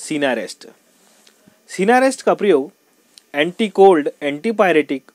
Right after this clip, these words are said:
और डिकंजेस्टेंट के रूप में किया जाता है, यानी कि खांसी, सर्दी, जुकाम में इसका प्रयोग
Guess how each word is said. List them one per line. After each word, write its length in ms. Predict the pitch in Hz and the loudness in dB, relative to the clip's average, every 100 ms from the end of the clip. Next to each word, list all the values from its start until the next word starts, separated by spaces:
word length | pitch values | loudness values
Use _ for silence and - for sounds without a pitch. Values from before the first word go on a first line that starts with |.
| _ - | _ -2
और 340 | 135 127 - _ - | 0 0 -4 _ -20
डिकंजेस्टेंट 840 | 123 170 202 180 143 - 170 170 | -6 -2 0 0 -2 -4 -6 -6
के 120 | - 127 | -8 -8
रूप 160 | 113 - | -8 -8
में 140 | 123 | -14
किया 280 | - - 120 | -14 0 0
जाता 260 | 110 95 92 | 0 -8 -16
है, 180 | - - _ _ _ _ _ 151 | -20 -20 _ _ _ _ _ -2
यानी 200 | 185 185 | 0 0
कि 240 | 147 175 - | -4 -14 -14
खांसी, 500 | - 160 180 180 175 | -6 -4 -4 -4 -8
सर्दी, 400 | 165 156 147 165 | -6 -4 -4 -6
जुकाम 340 | 151 143 147 208 | -6 -4 -4 -4
में 120 | 170 | -8
इसका 200 | - 117 | -6 -8
प्रयोग 260 | 110 135 | -8 -12